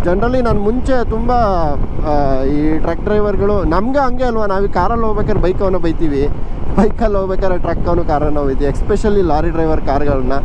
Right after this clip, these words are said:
ಎಲ್ಲರೂ ಕೆಟ್ಟವ್ರು ಅಂತಲ್ಲ, so ಅದರಿಂದ ಸ್ವಲ್ಪ ರೆಸ್ಪೆಕ್ಟ್ ಇಟ್ಟು ಮಾತಾಡೋಣ. ಅವ್ರದ್ದು ಹೆಲ್ತ್‌ದು ಸರ್ವೇದೆಲ್ಲ ನೇಲಿ ಕೇಳಿ, ನನಗೆ ತಲೆನೇ ಕೆಟ್ಟೋಯ್ತು. ಏನ್ ಗುರು, ಫ್ಯಾಮಿಲಿ ಎಲ್ಲ ಬಿಟ್ಟು ಇಷ್ಟು ದೂರ ಇರ್ತಾರೆ, ಸಂಬಂಧಗಳಿಂದ ದೂರ ಇರ್ತಾರೆ, ಫಂಕ್ಷನ್ಗಳಿಂದ ದೂರ ಇರ್ತಾರೆ,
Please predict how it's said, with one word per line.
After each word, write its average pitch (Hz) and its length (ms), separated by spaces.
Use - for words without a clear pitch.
ಎಲ್ಲರೂ 202 340
ಕೆಟ್ಟವ್ರು 208 420
ಅಂತಲ್ಲ, 175 300
so 165 60
ಅದರಿಂದ 160 320
ಸ್ವಲ್ಪ 202 300
ರೆಸ್ಪೆಕ್ಟ್ 220 540
ಇಟ್ಟು 233 280
ಮಾತಾಡೋಣ. 202 460
ಅವ್ರದ್ದು 196 340
ಹೆಲ್ತ್‌ದು 196 480
ಸರ್ವೇದೆಲ್ಲ 190 540
ನೇಲಿ 180 280
ಕೇಳಿ, 180 420
ನನಗೆ 156 320
ತಲೆನೇ 165 300
ಕೆಟ್ಟೋಯ್ತು. 156 380
ಏನ್ 147 240
ಗುರು, 151 160
ಫ್ಯಾಮಿಲಿ 147 420
ಎಲ್ಲ 143 160
ಬಿಟ್ಟು 139 320
ಇಷ್ಟು 135 300
ದೂರ 143 120
ಇರ್ತಾರೆ, 143 500
ಸಂಬಂಧಗಳಿಂದ 190 720
ದೂರ 175 220
ಇರ್ತಾರೆ, 160 440
ಫಂಕ್ಷನ್ಗಳಿಂದ 170 720
ದೂರ 156 220
ಇರ್ತಾರೆ, 143 480